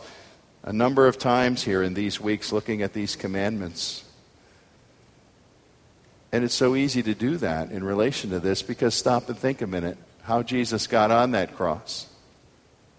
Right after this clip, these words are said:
In order to put him there, even though the whole procedure was basically illegal, they at least wanted a charade that something like a trial was going on, so they got witnesses. Well, where are you going to get witnesses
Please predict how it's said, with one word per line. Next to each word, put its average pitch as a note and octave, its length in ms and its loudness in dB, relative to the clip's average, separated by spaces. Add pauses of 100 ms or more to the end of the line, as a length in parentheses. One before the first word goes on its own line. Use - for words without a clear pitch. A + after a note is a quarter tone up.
(300)
In C3 120 0
order F3 240 8
to C#3+ 100 6
put F#3 240 8
him C#3 160 8
there, A2+ 260 10
even C3+ 220 4
though C3+ 160 10
the B2+ 100 4
whole C#3 180 6
procedure C3 580 2
was A2 160 2
basically B2+ 680 4
illegal, A2+ 540 6
they A2+ 140 6
at A#2+ 180 4
least F3+ 300 2
wanted C#3 340 6
a B2 220 6 (200)
charade C#3 840 6
that D#3+ 200 4
something D3+ 420 2
like B2 240 6
a A2 60 4
trial D3+ 480 6
was G2 180 -2
going G#2 340 2
on, G2+ 240 4 (220)
so - 200 4
they C#3+ 100 6
got C#3 260 8
witnesses. C3 640 -2
Well, A2 100 -2
where E3 140 6
are - 20 6
you G#3 160 4
going D#3+ 140 4
to D3+ 60 2
get D3 260 4
witnesses G#2 640 2